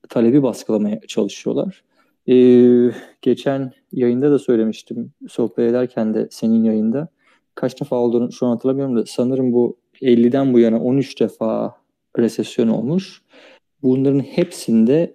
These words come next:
kısa vadeli olarak altı ile dokuz ayda enflasyon çok sert bir şekilde baskılanmış. Tabii bu kısa vadeliydi yani. Uzun vadeli olarak şimdi çok uzatmayayım konuyu ama kısa vadeli olarak enflasyonu baskılamak için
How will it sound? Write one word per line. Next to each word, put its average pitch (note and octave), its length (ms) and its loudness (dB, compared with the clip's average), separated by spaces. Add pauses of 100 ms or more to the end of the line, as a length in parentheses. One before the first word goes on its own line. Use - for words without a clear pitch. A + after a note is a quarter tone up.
(160)
kısa - 320 -2
vadeli A#2 300 0
olarak A2 320 0
altı A2+ 300 -6
ile A#2 140 0
dokuz A2+ 280 -4
ayda G#2+ 240 -4
enflasyon B2 520 -4
çok - 220 -4
sert - 440 -10
bir C3+ 40 -6
şekilde A#2 440 2
baskılanmış. - 840 -6 (540)
Tabii C3 300 2
bu C#3 140 -2
kısa - 320 -4
vadeliydi G#2+ 420 0
yani. G#2+ 200 -4
Uzun B2 300 2
vadeli A#2 260 0
olarak A#2 340 -2
şimdi - 200 -10
çok A#2 120 -8
uzatmayayım A2+ 420 -4
konuyu B2+ 320 -6
ama C#3 240 -6 (380)
kısa D#3 380 -2
vadeli B2 360 0
olarak B2+ 420 -2 (160)
enflasyonu A#2+ 1300 -6
baskılamak B2 600 -4
için D3+ 360 -4